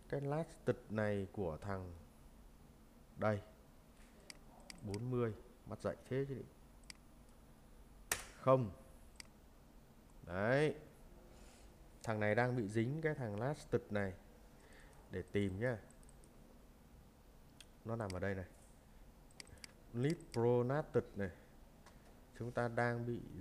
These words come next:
dính một cái last tịch ở đây này. Block này. Còn chỗ nào đấy một cái last tịch nữa.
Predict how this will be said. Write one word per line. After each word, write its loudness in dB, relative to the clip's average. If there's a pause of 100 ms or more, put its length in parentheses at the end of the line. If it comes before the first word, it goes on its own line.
dính -4
một -4
cái -2
last -4 (120)
tịch 0 (120)
ở -2
đây 2
này. -2 (800)
Block -2
này. -6 (960)
Còn -2
chỗ -2
nào 4
đấy 6
một 0
cái 4
last 2
tịch -2
nữa. 0